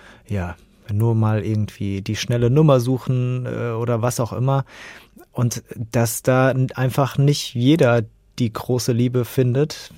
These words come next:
ähm, ja, das ist halt leider nun mal so. Aber in meinem Fall hat's funktioniert, insofern, ich würd's wieder tun.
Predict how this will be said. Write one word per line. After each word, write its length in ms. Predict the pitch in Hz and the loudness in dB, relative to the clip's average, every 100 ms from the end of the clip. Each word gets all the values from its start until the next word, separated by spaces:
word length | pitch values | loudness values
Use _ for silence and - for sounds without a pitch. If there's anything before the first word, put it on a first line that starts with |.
| - | -14
ähm, 580 | 98 117 120 117 120 110 _ _ - 190 - _ - | -8 -6 -4 -4 -6 -8 _ _ -20 -20 -20 _ -4
ja, 220 | 123 98 - | -2 -2 -4
das 140 | 110 | -4
ist 160 | 170 120 | -2 0
halt 140 | 101 | 0
leider 260 | 101 101 104 | 0 -2 -2
nun 160 | 107 | -2
mal 160 | 104 104 | -2 -4
so. 260 | - 123 151 _ - - - _ _ _ _ _ _ - | -4 -6 -6 _ -20 -20 -20 _ _ _ _ _ _ -2
Aber 400 | 113 117 156 185 - _ - _ _ | 2 6 6 4 -4 _ -20 _ _
in 120 | 123 | 0
meinem 200 | 120 123 | 0 0
Fall 200 | 123 127 | 0 0
hat's 140 | 113 - | 0 0
funktioniert, 520 | 123 - 113 120 156 | -2 0 0 0 0
insofern, 460 | 123 123 - 131 127 | 0 0 0 -2 -2
ich 180 | - | -4
würd's 220 | 127 131 127 | -4 -4 -2
wieder 180 | 98 | -2
tun. 220 | - 90 | -4 -10